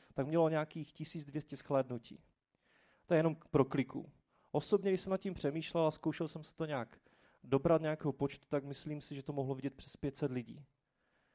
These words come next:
Většinu toho kázání. Nikdy jsme tady neměli pět set lidí, přátelé. Ani by se sem nevešli.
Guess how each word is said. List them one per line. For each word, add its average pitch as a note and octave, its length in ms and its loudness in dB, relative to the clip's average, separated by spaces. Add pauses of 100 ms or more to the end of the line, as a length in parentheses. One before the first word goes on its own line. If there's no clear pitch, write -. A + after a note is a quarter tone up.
(760)
Většinu C#3 340 -2
toho C3+ 200 2
kázání. A#2 640 -4 (800)
Nikdy D#3 520 2
jsme B2+ 220 -6
tady B2+ 200 0
neměli A#2+ 240 -4
pět - 180 -12
set A#2 140 -10
lidí, A#2 160 -8
přátelé. - 480 -16 (680)
Ani A#2 120 -2
by A2+ 60 -6
se - 100 -14
sem B2+ 180 -8
nevešli. A2 500 -6